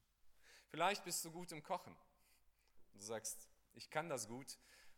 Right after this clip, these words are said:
dann sei doch ein Mensch, der Nachbarn und Freunde zum Essen einlädt. Vielleicht hast du irgendeine andere Begabung.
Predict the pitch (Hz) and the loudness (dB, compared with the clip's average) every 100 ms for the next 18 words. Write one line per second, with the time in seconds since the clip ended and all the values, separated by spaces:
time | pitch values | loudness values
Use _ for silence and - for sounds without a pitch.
0 | - - 113 135 135 135 117 120 147 - | -16 -12 -4 -2 -2 -4 -4 -4 -4 -6
1 | 127 127 - - 110 107 - 123 123 120 | -6 -6 -6 -6 -6 -6 -6 -4 -4 -4
2 | - 123 123 - 85 - - - - - | -10 -8 -6 -6 -8 -18 -18 -16 -16 -18
3 | - _ - - - - _ _ _ - | -20 _ -18 -18 -18 -20 _ _ _ -20
4 | - _ - 127 131 - - - - - | -20 _ 4 6 6 2 -6 -10 -18 -6
5 | 120 117 - 123 117 113 104 - - _ | 2 2 4 0 -2 -4 -6 -10 -20 _
6 | - 143 165 156 135 135 190 175 127 104 | -4 4 4 6 4 4 4 2 -2 -2
7 | 101 92 87 | 0 -2 -4